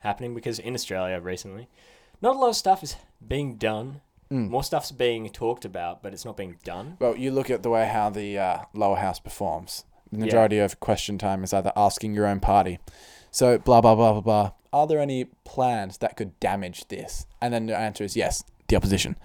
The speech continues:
Speaker 2: Then the opposition says, "Are there any plans that could damage this?" Yes, the government. It's basically asking your own minister within your party to just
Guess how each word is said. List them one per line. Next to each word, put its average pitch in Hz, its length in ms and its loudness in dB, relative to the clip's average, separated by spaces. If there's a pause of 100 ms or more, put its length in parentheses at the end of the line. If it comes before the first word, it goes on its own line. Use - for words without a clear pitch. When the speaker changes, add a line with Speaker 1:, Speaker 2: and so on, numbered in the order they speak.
(360)
Speaker 2:
Then 98 320 0
the 117 80 2
opposition 117 340 -2
says, 104 240 -2
"Are 160 100 6
there 175 100 2
any 170 100 2
plans 156 300 2
that - 80 -12
could 131 100 -6
damage 131 280 2
this?" 131 280 0 (100)
Yes, - 340 -6
the - 80 -4
government. 87 380 -2 (600)
It's 123 100 -4
basically 127 300 0
asking 117 580 0
your 110 240 -4
own 101 380 -8 (480)
minister 107 480 -6 (180)
within 104 220 -8
your 95 80 -10
party 95 360 -6 (340)
to 98 140 -8
just 92 320 -10